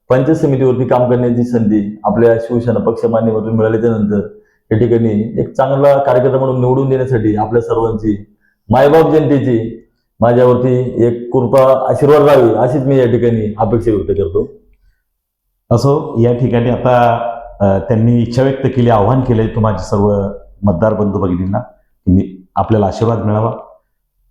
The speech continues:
Speaker 2: खऱ्या अर्थानं उद्याच्या काळामध्ये जी निवडणूक होणार आहे त्या निवडणुकीमध्ये, अ, तुम्ही, अ, इच्छुक आहात,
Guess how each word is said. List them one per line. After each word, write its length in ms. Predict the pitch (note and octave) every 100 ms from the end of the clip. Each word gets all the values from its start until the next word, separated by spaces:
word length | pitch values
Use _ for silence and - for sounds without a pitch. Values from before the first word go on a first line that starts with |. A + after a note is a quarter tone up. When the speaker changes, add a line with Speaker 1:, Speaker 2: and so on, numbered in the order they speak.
| _
Speaker 2:
खऱ्या 180 | A2+ B2
अर्थानं 420 | A#2+ B2 A#2 B2
उद्याच्या 300 | A2 A2+ A2+
काळामध्ये 580 | A#2 A2+ A2+ A2+ A#2 A2+
जी 120 | G2+
निवडणूक 420 | G#2+ G#2+ A2+ A#2+ A2
होणार 220 | G#2 G#2+
आहे 180 | G2+ G#2
त्या 160 | A2
निवडणुकीमध्ये, 680 | G#2 G#2 G#2 G2+ G#2 G2+ A2+ B2+ - _ _ _
अ, 100 | G2
तुम्ही, 600 | F#2+ G#2+ B2+ C3+ C3+ C3+ C3+
अ, 160 | G#2 G2+ -
इच्छुक 300 | G#2 - B2+
आहात, 240 | G#2+ A#2+